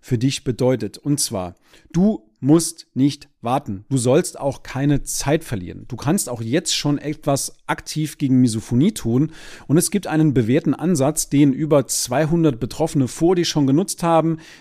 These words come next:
die aktuell diesen Ansatz auch nutzen und regelmäßig jeden Tag immer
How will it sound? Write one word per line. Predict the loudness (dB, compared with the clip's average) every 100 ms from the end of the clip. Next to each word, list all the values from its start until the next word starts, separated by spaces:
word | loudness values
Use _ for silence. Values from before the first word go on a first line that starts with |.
| _
die | 0 2 0 -4
aktuell | -12 -10 -8 -6 -2 -2
diesen | -2 -4 -4
Ansatz | -4 -4 -4
auch | -8 -2
nutzen | 2 2 0 -4 -4
und | -4 -4 -2
regelmäßig | -2 0 2 0 -2 -6 -8 -4
jeden | -2 0 -2
Tag | -4 -4 -4 -6 _ -20 _ _ 0
immer | 2 4 2